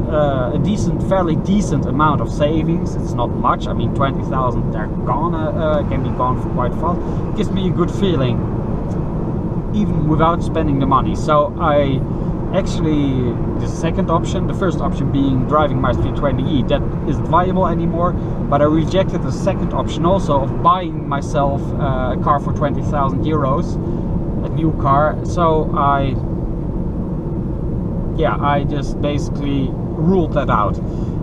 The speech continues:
But I still have to drive. Uh, so, uh, we have at our company, uh, a special forum, and in this forum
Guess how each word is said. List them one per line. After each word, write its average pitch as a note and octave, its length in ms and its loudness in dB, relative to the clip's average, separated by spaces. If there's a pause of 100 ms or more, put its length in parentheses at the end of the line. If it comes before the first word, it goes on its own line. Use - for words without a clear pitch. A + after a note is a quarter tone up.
(260)
But D#3 320 4
I C#3+ 80 -2
still F#3 260 0
have D3 160 2
to - 100 -2
drive. E3 360 2 (260)
Uh, C3+ 480 0
so, C3 540 0 (1500)
uh, D3 460 2
we D3 180 2
have D#3+ 160 2
at A#2+ 140 0
our C3 140 2
company, D3 640 2
uh, B2+ 520 -2
a B2 40 -2
special C3 580 0 (840)
forum, G3+ 520 4
and C#3 140 -2
in C#3 100 0
this D3+ 160 -2
forum D#3+ 400 0